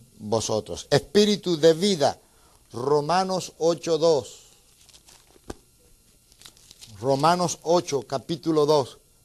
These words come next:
Porque la ley del Espíritu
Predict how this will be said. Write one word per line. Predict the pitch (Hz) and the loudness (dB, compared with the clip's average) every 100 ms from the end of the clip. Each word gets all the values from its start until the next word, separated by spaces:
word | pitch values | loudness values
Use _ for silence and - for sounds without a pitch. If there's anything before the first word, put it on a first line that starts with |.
| - | 2
Porque | 170 156 170 | 2 4 2
la | 160 156 | 4 6
ley | 185 226 240 | 8 8 6
del | 190 175 | 2 0
Espíritu | 156 - _ _ 214 226 156 139 147 151 | 0 -6 _ _ -2 0 -2 -8 -10 -10